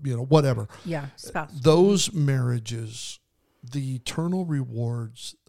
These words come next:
Speaker 1: but not just the eternal rewards. We see things happen in
Speaker 2: Right.
Speaker 1: our life. I'm
Speaker 2: Right.
Speaker 1: watching,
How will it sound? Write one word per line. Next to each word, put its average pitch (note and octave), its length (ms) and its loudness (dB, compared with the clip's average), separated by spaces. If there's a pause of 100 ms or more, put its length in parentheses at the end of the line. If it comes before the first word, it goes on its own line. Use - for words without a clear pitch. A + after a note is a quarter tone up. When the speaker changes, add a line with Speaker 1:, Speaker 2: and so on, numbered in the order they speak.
(540)
Speaker 1:
but - 240 -8
not F#3 300 -2
just C4+ 260 -4
the F3+ 160 -6
eternal A3 440 -4
rewards. A#2+ 560 -6
We C#3 280 -2
see G3 360 -6
things D#3+ 420 -6
happen E3 400 -6
in D3+ 60 -8
Speaker 2:
Right. E3 260 -2
Speaker 1:
our D#3 180 -2
life. G3+ 380 -6
I'm F3+ 160 -2
Speaker 2:
Right. G3 80 -2
Speaker 1:
watching, F#3+ 520 -4